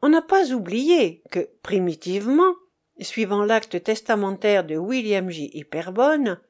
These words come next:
le nombre des joueurs du noble jeu des États-Unis d'Amérique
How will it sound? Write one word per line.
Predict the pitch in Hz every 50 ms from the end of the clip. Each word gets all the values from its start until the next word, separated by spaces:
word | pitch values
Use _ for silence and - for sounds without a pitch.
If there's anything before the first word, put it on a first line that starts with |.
| _ _ _ _ _ _ _ _ _
le | - 202 247 269
nombre | 277 320 392 415 359 277 226 233 208
des | 190 220 214
joueurs | 208 208 254 277 254 247 240 226 214 202 165 147
du | 151 160 165
noble | 180 214 240 247 196 170 170 180
jeu | 175 170 220 247 220
des | 156 151 151 147
États-Unis | 156 156 - 170 170 165 - 175 175 185 196 196
d'Amérique | 175 202 202 214 247 262 254 302 320 320 - - -